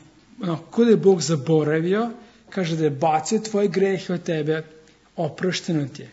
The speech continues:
Gotovo je. I više se, znaš, to ne spominje. Bog više te ne proziva u tih stvari, gotovo je.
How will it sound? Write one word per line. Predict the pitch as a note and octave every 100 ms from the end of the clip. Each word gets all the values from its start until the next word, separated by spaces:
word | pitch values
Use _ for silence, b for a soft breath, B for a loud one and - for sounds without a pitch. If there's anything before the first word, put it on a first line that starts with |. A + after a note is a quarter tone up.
| -
Gotovo | G#3+ G#3 F#3+
je. | D#3 - - _ _ _ _ _ -
I | E3+
više | G3 G#3
se, | - D#3 - -
znaš, | F3+ C#3
to | - F3+
ne | D#3
spominje. | - D#3+ C#3 C#3+ D3 C#3+ B B
Bog | E3 F3
više | E3 F#3 - D3
te | D#3+
ne | D3+
proziva | E3 D#3 C#3 D#3 D#3+
u | D#3+ D3 C#3
tih | - E3
stvari, | - D3+ C#3+
gotovo | C#3+ C#3+ A#2+ C3
je. | B2